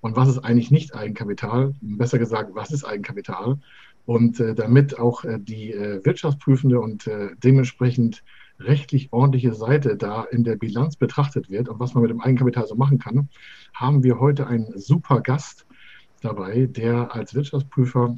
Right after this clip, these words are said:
und weiteren Tätigkeiten genau der richtige Experte ist,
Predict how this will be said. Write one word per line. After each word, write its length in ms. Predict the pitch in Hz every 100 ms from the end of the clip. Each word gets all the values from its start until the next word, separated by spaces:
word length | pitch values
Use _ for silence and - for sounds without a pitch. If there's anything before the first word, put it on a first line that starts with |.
| -
und 280 | 120 113
weiteren 380 | 127 185 185 131
Tätigkeiten 840 | 117 170 143 - 120 117 110 110 -
genau 680 | 123 123 135 196 185 - - _ - _
der 120 | 107 107
richtige 380 | 135 143 120 113
Experte 520 | - - 135 143 120
ist, 240 | 123 -